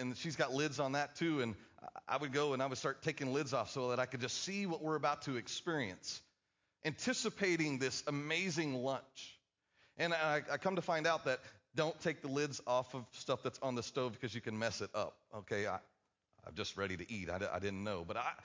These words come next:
I can't wait to experience this lunch. And I hope this morning that that's the way you came into church. You couldn't wait to experience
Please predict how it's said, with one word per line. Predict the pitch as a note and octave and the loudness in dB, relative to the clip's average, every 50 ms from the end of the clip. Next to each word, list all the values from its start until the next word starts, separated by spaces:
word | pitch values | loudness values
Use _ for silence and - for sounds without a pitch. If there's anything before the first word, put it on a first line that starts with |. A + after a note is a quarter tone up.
| - - - | -14 -6 -4
I | B2+ | -4
can't | B2 - - A3+ A#3 G#3 A3+ A3 C#3+ C3+ C#3 | -4 -2 -2 -2 -2 -2 -4 -8 -12 -12 -8
wait | D3+ F#3+ A3 A3 G3+ - - _ - - _ _ | -4 -4 -4 -4 -4 -8 -16 _ -20 -20 _ _
to | - F#3 F3+ D#3 | -2 0 0 0
experience | C#3+ - - - - - F3+ E3+ E3 D#3+ D3 B2+ - | 0 -2 -6 -8 -4 0 2 2 2 2 0 -2 -4
this | - C3 A#2 - - - - | -6 -6 -6 -6 -6 -6 -6
lunch. | G#2 G#2 G2 - - _ _ - - - - - _ _ _ _ _ _ _ _ _ _ _ _ _ _ _ _ _ _ - | -4 -4 -4 -4 -8 _ _ -16 -16 -16 -16 -20 _ _ _ _ _ _ _ _ _ _ _ _ _ _ _ _ _ _ -2
And | - D#3+ | 0 2
I | D3+ | 2
hope | D3 D3 A3+ C4 - - | 4 4 2 2 2 0
this | G#3+ G3 - - | 0 0 0 0
morning | D3+ D3+ D3+ D3+ C#3 A#2+ G2+ G2+ A2+ G#2+ - _ _ _ _ _ _ _ _ _ _ | 0 0 0 2 0 0 -2 -6 -10 -14 -18 _ _ _ _ _ _ _ _ _ _
that | - F3 - | -14 -12 -8
that's | - G3+ G3+ - | -6 -6 -6 -4
the | - F#3+ | -4 -4
way | E3+ E3+ E3 | -2 -2 -2
you | D#3+ D3 C3 | -2 -2 -4
came | A2 - C#3+ B2 B2 | -4 -4 -2 -2 -2
into | A2+ G2 F2+ | -2 -4 -6
church. | - - - G2+ F2 E2 - _ - - - - _ _ _ _ _ _ _ _ _ _ _ _ _ _ _ _ _ _ _ _ _ | -8 -8 -8 -8 -8 -8 -12 _ -20 -20 -20 -20 _ _ _ _ _ _ _ _ _ _ _ _ _ _ _ _ _ _ _ _ _
You | E3+ G3 A#3+ A3+ | 0 2 2 2
couldn't | - - A3+ A3 E3 D3 C3+ B2+ A#2+ A#2 B2+ | 2 2 2 2 2 2 0 0 -2 -2 -2
wait | C#3 F3 G3+ A3 A3 - - - | 0 0 0 0 -2 -6 -8 -4
to | - F#3 E3 D#3 | 0 2 2 2
experience | C#3 - - - - - D3+ C#3+ C#3+ C3+ B2+ B2+ B2 - - | 0 -2 -6 -8 -6 -2 0 2 2 2 0 0 -4 -8 -12